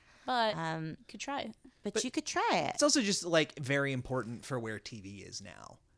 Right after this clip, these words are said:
Speaker 3: And I think
Speaker 2: Oh,
Speaker 3: if, if,
Speaker 2: yeah.
Speaker 3: if you're a T V historian, uh,
Speaker 2: Yeah.
Speaker 3: which m-, is, like, seven people, but, you know, if you're into that sort of, like, just seeing where,
Speaker 2: It's
Speaker 3: how we got to where we
Speaker 2: important.
Speaker 3: are.
Speaker 2: I think
Speaker 3: It
Speaker 2: that
Speaker 3: really
Speaker 2: we can,
Speaker 3: is.
Speaker 2: yeah, I think that we can all three of us agree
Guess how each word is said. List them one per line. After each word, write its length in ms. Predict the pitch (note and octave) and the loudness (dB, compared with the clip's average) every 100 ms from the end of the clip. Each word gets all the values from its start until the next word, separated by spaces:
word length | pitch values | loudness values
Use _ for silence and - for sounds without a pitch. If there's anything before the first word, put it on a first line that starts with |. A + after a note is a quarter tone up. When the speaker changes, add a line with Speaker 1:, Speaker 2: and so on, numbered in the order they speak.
| _ | _
Speaker 3:
And 120 | - | 0
I 20 | B2+ | 2
think 160 | C#3 | 8
Speaker 2:
Oh, 80 | F4 | 10
Speaker 3:
if, 60 | G#3+ | 10
if, 60 | |
Speaker 2:
yeah. 240 | E3+ B2+ D3 | 8 8 6
Speaker 3:
if 160 | - | 2
you're 180 | D#3 C#3+ | 2 4
a 120 | C3+ | 2
T 260 | B2+ - D3 | -2 -6 -6
V 160 | A#2+ A2+ | -8 -8
historian, 840 | A2 - - G#2 G#2 F#2+ D#2 D#2 - _ _ _ _ - | -2 -2 -2 -6 -8 -10 -14 -18 -20 _ _ _ _ 4
uh, 40 | B3 | 8
Speaker 2:
Yeah. 300 | F3+ G#2+ G#2+ | 10 8 4
Speaker 3:
which 200 | B2+ C3+ | -2 -6
m-, 80 | - | -8
is, 180 | A#2 G2+ | -8 -8
like, 160 | G2+ - | -8 -8
seven 300 | A#2 - - | -10 -10 -16
people, 320 | - - - - C#3 - | -18 -18 -18 -20 -18 -4
but, 340 | B2 B2 A2 - | 2 2 0 -6
you 160 | C3 A2 | -8 -6
know, 120 | G2+ | -6
if 100 | G#2 | -2
you're 80 | C3+ | -2
into 200 | C#3 C3 | -2 -4
that 180 | A2 - | -4 -2
sort 260 | - A2 | -2 -4
of, 240 | G2+ - A2+ | -6 -10 -10
like, 200 | G#2+ G2 | -10 -6
just 180 | A2+ - | -2 0
seeing 540 | - A#2+ A2+ A2 G#2+ G2+ | 0 -2 -6 -6 -8 -6
where, 280 | A2 G#2+ A2 | -4 0 0
Speaker 2:
It's 140 | - | 2
Speaker 3:
how 140 | D#3 F3+ | 4 4
we 100 | F#3+ | 6
got 160 | D3 | 8
to 60 | D#4+ | 10
where 100 | D4+ | 10
we 80 | B2+ | 6
Speaker 2:
important. 240 | A2+ A2+ | 0 4
Speaker 3:
are. 20 | A3+ | 4
Speaker 2:
I 40 | |
think 160 | C4 G4 | 6 8
Speaker 3:
It 60 | |
Speaker 2:
that 80 | F4+ | 10
Speaker 3:
really 180 | C#4+ D4+ | 10 10
Speaker 2:
we 60 | - | 6
can, 140 | C4+ | 6
Speaker 3:
is. 80 | A3+ | 10
Speaker 2:
yeah, 160 | C#4+ G#3 | 12 12
I 60 | B3 | 12
think 180 | F4 E4 | 6 4
that 120 | D4 | 4
we 80 | B3+ | 4
can 100 | A3+ | 4
all 220 | - A3+ | 6 6
three 260 | - C4 B3 | 4 2 4
of 100 | A3 | 4
us 180 | - | 0
agree 500 | G#3 F#3 F3+ D#3+ D3+ | -4 -4 -2 0 -2